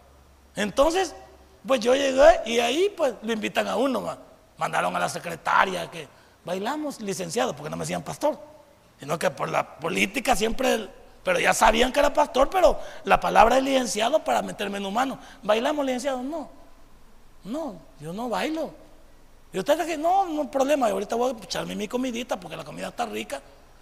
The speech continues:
Esa comida está sacrificada a los ídolos. No, me cayó bien yo.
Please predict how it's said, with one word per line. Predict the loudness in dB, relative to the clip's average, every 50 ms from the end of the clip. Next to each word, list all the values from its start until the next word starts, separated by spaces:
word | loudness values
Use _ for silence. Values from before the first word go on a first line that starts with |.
| -10 -2
Esa | 2 2 2 2 2 -2 -2
comida | -4 -4 -6 -4 -2 -2 -2
está | -2 -2 -2
sacrificada | -2 -2 -4 -4 -6 -6 -6 -4 -2 0 2 2
a | 2
los | 0 0
ídolos. | 0 0 0 0 -2 -4 -10 -12 -4
No, | 0 0 2
me | 2 0
cayó | -2 -2 -2 0 0 0
bien | 0 -2 -2 0
yo. | 0 -2 -2